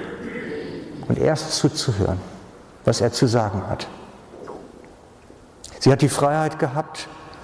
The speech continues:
auch mal nichts zu tun, obwohl die Arbeit da ist. Das ist schon eine fortgeschrittene Übung. Da hat man hundert Gäste zu Hause oder so in der Richtung und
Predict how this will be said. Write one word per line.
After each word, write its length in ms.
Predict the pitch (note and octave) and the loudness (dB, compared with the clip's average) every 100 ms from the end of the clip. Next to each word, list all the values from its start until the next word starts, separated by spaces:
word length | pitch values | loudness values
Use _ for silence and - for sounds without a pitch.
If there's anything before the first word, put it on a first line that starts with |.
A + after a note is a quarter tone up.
| - - - - - - - - - - - - - - - | -18 -20 -20 -20 -20 -20 -20 -20 -20 -20 -20 -20 -20 -18 0
auch 180 | - | 4
mal 120 | C3+ C#3 | 6 6
nichts 300 | D3+ - - | 4 0 2
zu 100 | C#3+ | 2
tun, 320 | - E3+ A#2 | 4 4 4
obwohl 260 | G#2+ A#2+ | 4 4
die 100 | A#2+ A2 | 4 4
Arbeit 300 | A#2+ A#2+ C3+ | 2 0 0
da 140 | A#2 | 0
ist. 240 | - - - - - - - - - - - - - - - - - - - | -2 -8 -10 -14 -16 -18 -18 -20 -20 -20 -20 -20 -20 -20 -20 -20 -20 -20 0
Das 180 | G#2 - | 2 4
ist 80 | G#2+ | 2
schon 140 | F3+ | 4
eine 100 | C3+ | 2
fortgeschrittene 800 | - D3 D3 B2 - A#2 - G#2 | 2 0 0 -2 2 0 2 0
Übung. 440 | A2+ C#3 G2+ F#2+ - - - - - - - - - - - - - | 2 2 0 -4 -8 -12 -12 -14 -16 -18 -20 -20 -20 -20 -20 -20 -4
Da 80 | G#2+ | 0
hat 140 | B2 | 4
man 160 | A#3+ G#2+ | 4 6
hundert 300 | C3 B2 - | 6 6 4
Gäste 300 | A#2 - B2 | 2 0 -6
zu 180 | - B2+ | 0 2
Hause 300 | C#3 C3 C3+ | 4 4 2
oder 180 | B2+ B2+ | 2 2
so 160 | C3 | 4
in 80 | C3 | 4
der 120 | B2+ | 2
Richtung 440 | C#3 - - D#3 D3+ - - - - - - - - - - | 0 0 0 2 0 -8 -12 -14 -16 -16 -16 -18 -14 -16 -2
und 220 | C3+ A#2 | 4 4